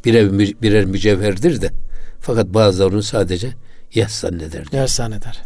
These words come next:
Speaker 1: Ama es-, o şuurla, o niyetle yaptığınız zaman o zaman işte o gerçekten bir mücevher değerinde
Speaker 2: Evet.
Speaker 1: kıymetli gözyaşı Allah'a insanı ulaştırmanın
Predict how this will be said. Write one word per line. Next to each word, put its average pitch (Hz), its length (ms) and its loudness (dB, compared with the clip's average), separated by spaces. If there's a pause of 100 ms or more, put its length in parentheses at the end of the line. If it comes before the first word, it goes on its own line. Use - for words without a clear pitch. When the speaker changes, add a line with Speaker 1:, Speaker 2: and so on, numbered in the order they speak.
(480)
Speaker 1:
Ama 117 200 2
es-, 113 220 0
o 135 120 4
şuurla, 92 540 -2
o 107 140 2
niyetle 92 460 -4
yaptığınız 87 480 -6
zaman 82 240 -8 (1040)
o 110 100 0
zaman 92 280 -2
işte 92 300 -6
o - 160 -8
gerçekten - 560 -4
bir 95 100 -2
mücevher 90 460 -2
değerinde 85 440 -6 (380)
Speaker 2:
Evet. 139 140 -2
Speaker 1:
kıymetli 104 440 -4
gözyaşı 90 500 -4 (480)
Allah'a 90 400 -2
insanı 101 500 -4 (520)
ulaştırmanın 98 800 0